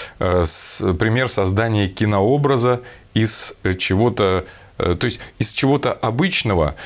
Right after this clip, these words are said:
мы делаем совершенно что-то другое, фантастическое, да, какие-то, наполняем смыслом, эм,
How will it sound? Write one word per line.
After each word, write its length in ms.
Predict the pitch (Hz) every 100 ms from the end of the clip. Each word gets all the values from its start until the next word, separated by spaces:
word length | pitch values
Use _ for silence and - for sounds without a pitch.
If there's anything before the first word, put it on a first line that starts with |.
| -
мы 140 | 101
делаем 320 | 113 131 120
совершенно 480 | 107 101 104 143 131
что-то 300 | - 107 101
другое, 360 | 95 101 107 90
фантастическое, 1000 | 92 90 98 - - 76 - - 69 64
да, 380 | 69 82 98 98
какие-то, 500 | 92 80 98 95 -
наполняем 560 | 85 98 101 117 113
смыслом, 680 | 110 110 113 135 143 135 123 - - - - -
эм, 420 | - 92 90 82